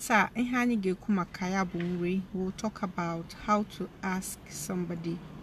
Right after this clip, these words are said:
"What will you eat?" and how to ask, "What will you drink?" Okay? So, if you want to ask somebody, "What will you eat?"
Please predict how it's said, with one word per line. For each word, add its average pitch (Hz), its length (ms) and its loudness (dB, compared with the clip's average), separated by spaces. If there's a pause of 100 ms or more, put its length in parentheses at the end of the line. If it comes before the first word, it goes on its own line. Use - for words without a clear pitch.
(200)
"What 214 360 2
will 185 240 4
you 180 140 2 (180)
eat?" - 320 -6 (540)
and 185 120 0
how 185 160 2
to - 160 -8 (100)
ask, 180 280 -4 (420)
"What 196 360 -2 (300)
will 165 220 0 (120)
you 185 180 2
drink?" 170 480 -4 (560)
Okay? 240 360 -4 (1500)
So, 170 220 0 (420)
if - 140 -10
you 220 60 2
want 254 120 2
to - 120 -2
ask 220 140 -2
somebody, 185 380 2
"What 185 340 0
will 208 200 4
you 208 180 4 (100)
eat?" - 540 -2